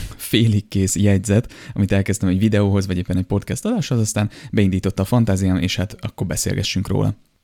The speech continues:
Arról van szó, hogy elém került a puzzle játékoknak így a puzzle játékok tervezésének az alapszabálya, hogy mitől lesznek jók a puzzle játékok,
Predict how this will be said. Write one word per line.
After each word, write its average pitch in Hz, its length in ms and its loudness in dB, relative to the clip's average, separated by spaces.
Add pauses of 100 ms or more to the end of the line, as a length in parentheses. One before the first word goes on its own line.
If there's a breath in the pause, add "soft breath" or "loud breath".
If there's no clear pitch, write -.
(300)
Arról 175 200 4
van 104 100 2
szó, 104 120 0
hogy 113 100 2
elém 117 280 2
került 101 380 -2
a 101 220 0
puzzle 104 360 0
játékoknak 95 840 -4
így 92 200 -2
a 92 220 2 (240)
puzzle 117 260 2
játékok 95 460 -2
tervezésének 95 720 0
az 92 100 -4
alapszabálya, 95 720 0
hogy 98 120 2
mitől 107 360 2
lesznek 95 400 -6
jók 95 360 0
a - 60 -8
puzzle 95 360 -2
játékok, - 540 0